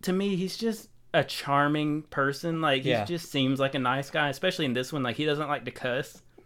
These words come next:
Speaker 2: Yeah.
Speaker 1: So he's like, "There is nothing flippin' wrong." <laughs>
Speaker 2: <laughs>
Speaker 1: Like, he's just so nice.
Speaker 2: Yeah.
Speaker 1: And then Milana, she,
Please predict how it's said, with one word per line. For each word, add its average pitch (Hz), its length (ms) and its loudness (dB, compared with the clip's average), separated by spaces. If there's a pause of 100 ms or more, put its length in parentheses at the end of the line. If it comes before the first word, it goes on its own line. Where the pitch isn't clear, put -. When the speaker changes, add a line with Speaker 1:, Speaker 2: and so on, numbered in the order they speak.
(120)
Speaker 2:
Yeah. 196 360 8 (160)
Speaker 1:
So 151 220 2
he's 165 200 -2
like, 127 400 2 (340)
"There 240 160 2
is 139 200 -2
nothing 180 400 -2 (120)
flippin' 254 440 2
wrong." 196 580 6
<laughs> - 60 -6
Speaker 2:
<laughs> - 40 -20
Speaker 1:
Like, 208 520 10
he's 220 120 2
just - 280 2
so 202 220 8 (300)
nice. 127 680 6 (120)
Speaker 2:
Yeah. 143 300 10
Speaker 1:
And 165 220 6
then 196 220 2
Milana, 156 800 4
she, 180 720 -2